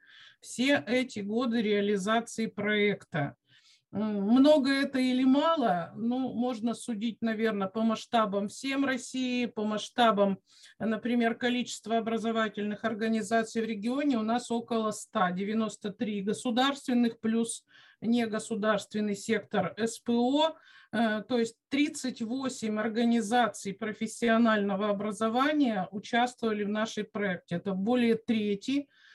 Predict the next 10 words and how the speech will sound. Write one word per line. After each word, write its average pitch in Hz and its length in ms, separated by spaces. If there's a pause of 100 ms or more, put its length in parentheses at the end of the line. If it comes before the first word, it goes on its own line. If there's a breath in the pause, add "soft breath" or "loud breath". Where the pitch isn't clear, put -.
(180 soft breath)
э, 202 300
всех 254 340
существующих 226 1120
организаций 202 760
системы 196 600
профобразования 190 1400 (220)
уровня 208 540
С - 280
П - 140
О. 156 360